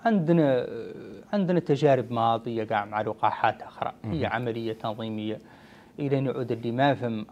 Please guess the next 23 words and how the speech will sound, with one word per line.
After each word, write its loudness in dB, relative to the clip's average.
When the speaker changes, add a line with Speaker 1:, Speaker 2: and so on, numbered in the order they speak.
Speaker 1:
رفض 6
شديد -4
جدًا -4
من -4
قد -4
المواطنين، 0
Speaker 2:
مهم. -6
Speaker 1:
واللي -2
الحمد -4
لله -2
مات 0
له -2
خالق -4
ضرب. 4
Speaker 2:
مهم. -8
Speaker 1:
آه، -4
تنظيميًا 2
احنا -4
أرصدنا 2
عدد 8
من -2
الفرق 2
الكافي 2